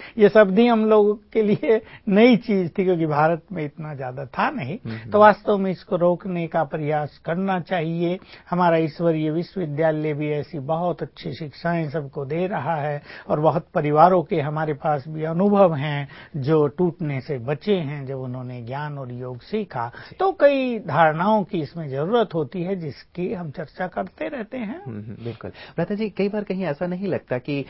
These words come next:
Speaker 2: वैचारिक जो मतभेद हैं, वो कहीं एक प्रकार से कारण बन जाते हैं कि अब एक विवाहित होकर के लड़की आई, पति के विचार अलग हैं,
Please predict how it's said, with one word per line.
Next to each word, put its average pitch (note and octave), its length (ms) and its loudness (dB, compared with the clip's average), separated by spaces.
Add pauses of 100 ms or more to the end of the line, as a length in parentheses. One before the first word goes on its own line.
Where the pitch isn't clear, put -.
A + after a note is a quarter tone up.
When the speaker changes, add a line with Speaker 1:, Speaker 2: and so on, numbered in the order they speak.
(240)
Speaker 2:
वैचारिक C#3 760 0
जो F3+ 140 -2
मतभेद B2 720 -4
हैं, A2 340 -10 (380)
वो F3 180 0
कहीं F3 360 -4
एक E3 160 -6
प्रकार E3 300 -4
से D#3+ 120 -6
कारण C3 400 -6
बन G2+ 200 -6
जाते G2 340 -4
हैं G#2 300 -8
कि C3 380 -8
अब C3+ 280 -4
एक C3+ 540 -2
विवाहित A#2 540 -4
होकर A2+ 320 -2
के A2+ 360 -6
लड़की G#2+ 500 -6
आई, F#2+ 300 -6 (460)
पति C3 220 -4
के C3 160 -2
विचार A2+ 520 -4
अलग A2 340 -6
हैं, G#2+ 440 -10